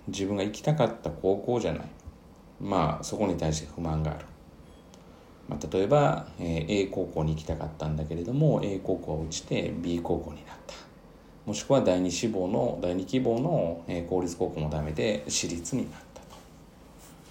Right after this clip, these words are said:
という場合に、まあ、自分ってダメなんだって思いがちですが、どこに行こうが自分がどうあるべきかが大事なわけですから、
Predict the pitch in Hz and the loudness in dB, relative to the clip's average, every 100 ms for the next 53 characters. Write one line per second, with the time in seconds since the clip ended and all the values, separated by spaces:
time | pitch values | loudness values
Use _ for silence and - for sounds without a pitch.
0 | - - - 90 87 82 78 76 90 76 | -20 -16 -4 0 0 0 -2 0 0 0
1 | 76 - - - - - - - - - | -4 -10 -20 -20 -20 -20 -20 -20 -20 -18
2 | - - 156 110 113 139 143 101 113 117 | -18 2 4 6 8 6 6 4 6 6
3 | 87 80 73 78 - - - - - - | 4 2 -2 -4 -6 -14 -14 -14 -8 -2
4 | 104 98 95 90 92 85 98 95 80 78 | 0 0 -2 -2 -2 -4 -2 -2 -2 -4
5 | - - - - - - - 110 123 147 | -14 -20 -20 -20 -20 -16 -4 4 6 8
6 | 156 160 156 214 - 127 - - - - | 8 8 6 4 4 2 2 -6 -16 -14
7 | - 98 101 104 107 104 113 131 - - | -10 -4 0 4 6 4 6 4 4 2
8 | 90 87 87 85 82 80 80 80 82 82 | 2 2 0 -2 -6 -6 -4 -6 -6 -6
9 | 82 82 - - - 107 85 - | -6 -8 -10 -8 -2 0 0 -2